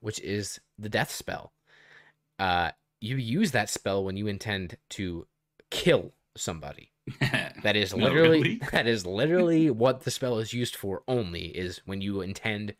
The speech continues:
Speaker 1: to kill your opponent.
Speaker 2: Awesome.
Speaker 1: If that, if that is a mechanic in this game, I'm going full fucking Joker mode. Put me in Slytherin,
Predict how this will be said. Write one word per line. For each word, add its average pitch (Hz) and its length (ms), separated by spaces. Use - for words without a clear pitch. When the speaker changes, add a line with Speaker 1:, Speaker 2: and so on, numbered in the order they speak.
Speaker 1:
to 101 120
kill 101 360
your 90 160
opponent. 85 420
Speaker 2:
Awesome. 76 400
Speaker 1:
If 101 240
that, 113 420
if 107 100
that 147 200
is 165 100
a 139 40
mechanic 107 440
in 107 80
this 92 140
game, 131 380
I'm 127 240
going 95 340
full 113 360
fucking 101 500
Joker 90 320
mode. 82 420
Put - 220
me 139 120
in 147 60
Slytherin, 120 640